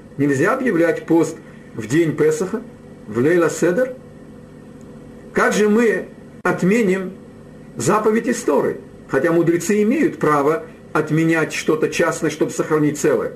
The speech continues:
Говорит Эстер своему учителю: «Лучше один Песах евреи не соблюдят, чем потом не будет кому соблюдать оставшиеся Песахи».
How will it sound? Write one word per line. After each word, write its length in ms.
Говорит 440
Эстер 560
своему 440
учителю: 560
«Лучше 760
один 480
Песах 420
евреи 460
не 40
соблюдят, 680
чем 220
потом 340
не 80
будет 300
кому 260
соблюдать 540
оставшиеся 640
Песахи». 380